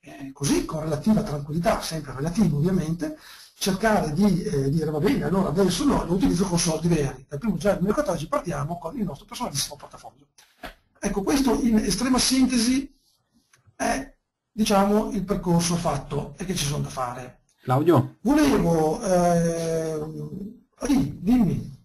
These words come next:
Speaker 2: Ah, scusa, volevo farti un paio di domande perché ce ne sono veramente tante, se posso.
Speaker 1: Sì,
Speaker 2: Eh,
Speaker 1: sì, assolutamente.
Speaker 2: allora, una domanda che è molto ricorrente è: che differenza c'è fra un, mm, la programmazione, quindi gli algoritmi genetici,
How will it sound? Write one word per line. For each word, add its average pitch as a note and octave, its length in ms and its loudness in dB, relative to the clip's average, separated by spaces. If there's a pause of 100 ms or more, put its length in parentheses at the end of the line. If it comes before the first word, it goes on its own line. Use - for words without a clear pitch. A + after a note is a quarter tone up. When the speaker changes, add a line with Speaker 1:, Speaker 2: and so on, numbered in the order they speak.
(220)
Speaker 2:
Ah, D3 80 0
scusa, E3 320 4
volevo D#3 240 6
farti E3+ 260 2
un E3 80 6
paio E3+ 180 6
di D#3+ 100 6
domande E3 360 6
perché C3+ 200 4
ce C3 120 0
ne C3+ 80 4
sono C#3 200 0
veramente C3+ 500 4
tante, A2 500 0
se A#2 140 -6
posso. A2+ 560 -2 (440)
Speaker 1:
Sì, - 560 0 (240)
Speaker 2:
Eh, C#3 220 4
Speaker 1:
sì, G3+ 60 6
assolutamente. F3+ 480 0
Speaker 2:
allora, E3 180 6
una F#3 180 8
domanda G#3 420 8
che G3+ 100 4
è - 20 8
molto G3 300 8
ricorrente D#3+ 1000 4 (240)
è: C3+ 400 2 (180)
che D3+ 140 2
differenza D3+ 680 0
c'è C3+ 280 2
fra C3 280 2
un, B2 920 2 (440)
mm, B2 300 -6
la B2 120 -4
programmazione, C#3+ 1080 4
quindi C#3+ 240 0
gli C3 100 6
algoritmi C3+ 680 4
genetici, D3 920 -2